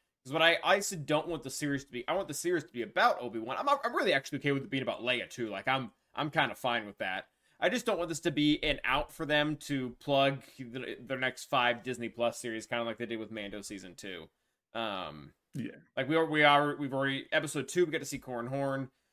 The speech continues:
Speaker 1: Episode three, uh, Quinlan got dropped. Episode four, now we're seeing this Jedi Tomb. Like, I don't,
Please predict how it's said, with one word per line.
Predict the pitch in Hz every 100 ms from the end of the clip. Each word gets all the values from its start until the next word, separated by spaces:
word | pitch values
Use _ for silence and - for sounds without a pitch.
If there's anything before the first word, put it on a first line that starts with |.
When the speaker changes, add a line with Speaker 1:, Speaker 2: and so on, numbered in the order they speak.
| _
Speaker 1:
Episode | 135 143 143 135
three, | 131 143 139 139
uh, | 127 117 110
Quinlan | - - 139 139 135
got | 131 131 123
dropped. | 135 120 120 120 - -
Episode | 139 135 - 120
four, | - 131 123 127
now | 120 120
we're | 120
seeing | 123 131
this | 120
Jedi | - 120 104
Tomb. | 127 123
Like, | 113
I | 139
don't, | 143 135 - -